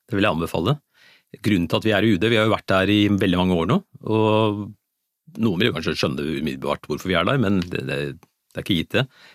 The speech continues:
Det er jo, handler jo egentlig om at det som vi jobber med i P S T, da, som er jo nasjonal sikkerhet,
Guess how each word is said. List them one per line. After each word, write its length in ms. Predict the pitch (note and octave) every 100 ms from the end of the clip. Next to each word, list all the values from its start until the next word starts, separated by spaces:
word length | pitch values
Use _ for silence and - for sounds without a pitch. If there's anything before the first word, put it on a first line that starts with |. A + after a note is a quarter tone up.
| -
Det 120 | D3+
er 180 | F#2+ F2+ G2
jo, 160 | A#2+
handler 380 | A2+ F2+ D2+ G#2+
jo 20 |
egentlig 480 | - D#2+ D#2 - -
om 300 | F#2 F2+ E2+ - - _ _ -
at 600 | G#2 - _ - - - - _ -
det 140 | F#2+ F2+
som 140 | A2
vi 100 | F2+
jobber 180 | E2+ F2+
med 120 | G2
i 40 | F#2+
P 60 | G2
S 100 | -
T, 80 |
da, 160 | D3 C#3+
som 220 | - G#2+
er 80 | E2+
jo 80 | F2+
nasjonal 460 | - G2 E2 D#2+ -
sikkerhet, 480 | - - A2 D3+